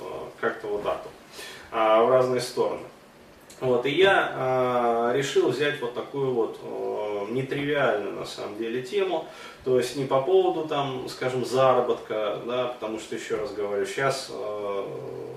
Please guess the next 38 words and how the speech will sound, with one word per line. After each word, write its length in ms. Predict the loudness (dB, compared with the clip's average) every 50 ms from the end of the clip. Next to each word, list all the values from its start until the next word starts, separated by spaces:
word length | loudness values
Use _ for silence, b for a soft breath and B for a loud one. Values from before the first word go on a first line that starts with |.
| -12 -10 -8
вот 180 | -8 -6 -6 -6
эти 140 | -6 -6 -6
вот 180 | -10 -10 -10 -8
тысяча 360 | -8 -8 -6 -6 -8 -4 0
и 20 | 2
один 260 | 2 2 2 -2 -4
плотный 340 | -4 -2 -2 -2 -2 -4 -8
совет, 480 | -8 -6 -4 -4 -2 0 0 0 -2 -2 -8
э, 540 | -10 -10 -10 -10 -10 -10 -8 -8 -6 -8 -8 -8 -10 -10 -10 -10 -10 -12 -14 -16 -18 -18 -18 -18 -18 -16 -12 -10
ну, 340 | -8 -6 -6 -6 -4 -4
этими 280 | -4 -4 -4 -2 -4 -4
советами 480 | -2 0 0 2 2 0 -2 -2 -6 -6
кишит 420 | -6 -8 -8 -6 -6 -6 -8 -8 -10 -14 -20 -20 -20 -16 -14
интернет 520 | -12 -10 -6 -4 -4 -4 -4 -4 -6 -6 -6
вообще. 300 | -8 -10 -10 -12 -16 -18 -20 B B B B B B B B B B B
А, 320 | B 0 2 4 6 6 8
вот, 260 | 8 8 6 6 4 2
а 240 | 2 2 4 4 4
я 280 | 4 6 6 6 6 4
взял 300 | 2 2 2 2 2 2
такую 360 | 0 -4 -4 -2 0 2 2
вот 180 | 2 0 -2
тему: 320 | -4 -4 -4 -2 -2 -2 -4
взаимосвязь 640 | -2 -2 -2 0 0 -2 -2 -2 -2 -2 -2 -2
денег 380 | 0 0 2 2 0 -2 -4 -6
и 40 | -6
счастья. 540 | -6 -6 -4 -4 -2 -4 -4 -6 -12 -16 -16 -10 -4
То 60 | -4
есть 140 | -4 -4 -2
как 220 | 0 0 0 0 -2
всё-таки 480 | -4 -4 -4 -4 -4 -6 -8 -8 -10
сделать 560 | -10 -10 -6 -2 0 2 4 4 2 0 0
так, 360 | 4 4 6 6 4 0 -4 -10 -18 -20 -20 -20 -20 -20 -20 -20 -12
чтобы, 280 | -6 -4 -2 -2 -2
с 100 | -2 -2 -2
одной 260 | -2 0 0 -2 -4
стороны, 420 | -4 -6 -6 -6 -4 -4 -4 -4
вот, 280 | -4 -2 -4 -4 -6 -8